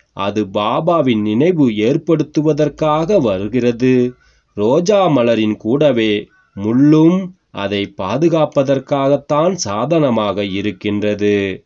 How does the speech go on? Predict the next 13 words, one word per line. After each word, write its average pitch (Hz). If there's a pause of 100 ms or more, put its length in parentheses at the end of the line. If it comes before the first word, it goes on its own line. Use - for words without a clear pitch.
(360)
அதே 131
போன்றுதான் 107 (240)
இந்த 107
கஷ்டங்கள் 139
மேலும் 120
மேலும் 143 (340)
தந்தையின் 139
நினைவை 127
ஏற்படுத்துவதற்காக 151 (260)
நமக்கு 104
நிமித்தமாக 139
ஆகின்றன. 104 (2000)
ஸ்லோகன். 127